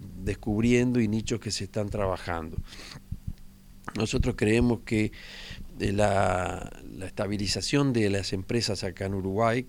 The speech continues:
que es notoria, o sea, realmente, este, eh, cada día tenemos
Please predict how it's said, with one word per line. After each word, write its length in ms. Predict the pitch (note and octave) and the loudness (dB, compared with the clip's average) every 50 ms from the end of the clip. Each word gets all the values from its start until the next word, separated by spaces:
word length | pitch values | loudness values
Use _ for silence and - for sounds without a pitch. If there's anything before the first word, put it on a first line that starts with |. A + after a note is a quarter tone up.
| - - | -6 -10
que 160 | - - F#2+ | -8 -6 -6
es 80 | F2+ F2+ | -6 -6
notoria, 680 | F#2+ F#2 F#2 E2+ - - C3 C#3 C3+ A#2 G#2 F#2 F#2 F2+ | -6 -6 -6 -2 2 6 8 8 8 6 4 -2 -4 -4
o 140 | F2+ F2+ E2+ | -6 -8 -8
sea, 360 | - - G2+ F#2+ F#2+ F2+ - - - - - - - - - - - - | -8 -6 -4 -4 -4 -4 -6 -10 -16 -16 -16 -16 -16 -16 -18 -16 -8 -4
realmente, 840 | G2 F#2+ G2 F#2+ G2 G2+ G#2 A2 A2 G#2 - G2 G2 G2 F#2+ - F2+ | 0 0 2 2 2 2 2 2 2 0 0 0 0 0 -2 -2 -6
este, 600 | F2+ - - - - F#2+ F#2 F2+ F2+ F#2 F#2+ - - - - - | -6 -8 -8 -10 -8 -6 -6 -6 -6 -8 -8 -10 -14 -20 -18 -14
eh, 160 | - F#2 F2+ - - - - | -12 -12 -12 -12 -16 -12 -6
cada 320 | - - G#2 G#2 G#2 G#2 G2+ | 0 2 4 4 4 4 4
día 240 | G2+ A2 A2+ A2+ G#2+ | 4 4 4 4 2
tenemos 720 | - G#2 G2 G2+ G#2 G#2+ G#2+ G#2 F#2 F#2 - - - - | 2 0 0 0 2 2 2 2 0 0 -2 -6 -8 -10